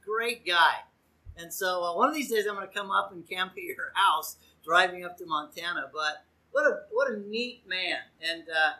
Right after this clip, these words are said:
we've been friends. We communicate every once in a while, Facebook, and now he's joining us. So welcome. It's great to have you. All right, let's grab our Bibles and turn to the book of Hebrews in chapter twelve. You know, a passage of Scripture that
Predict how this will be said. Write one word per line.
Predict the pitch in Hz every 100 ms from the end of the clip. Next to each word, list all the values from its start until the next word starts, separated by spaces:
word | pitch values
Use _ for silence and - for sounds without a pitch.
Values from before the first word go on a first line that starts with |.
| _ _
we've | 175 185
been | 185 180
friends. | 190 185 202 214
We | 165 151 - _ _ _
communicate | 170 175 185 196 185
every | 180
once | 180 180 170
in |
a |
while, | 170 180 185
Facebook, | 175 175 - 180 180
and | 151
now | 151 151 156 _ _
he's | 156 -
joining | 160 147 131 120
us. | 117
So | 147 127 - _ _
welcome. | 151 147 135 117 _ _
It's | - -
great | 151 135
to | 139
have | 131 120
you. | - _ - - _ -
All | 262
right, | 262
let's | 233 254
grab | 269 269
our | 247 233
Bibles | 208 247 269 220 226 220 -
and | 202 202
turn | - 240 254 254 -
to | 220 220 - _ -
the |
book | 220 277
of | 247
Hebrews | 190 277 277 262
in | 226 214
chapter | 233 240 240 208
twelve. | - 220 247 202 156 - _ _ _ _ _ -
You |
know, | 311 285
a | -
passage | 240 - 214 180
of | 190
Scripture | - 294 - 214 180
that | 180 180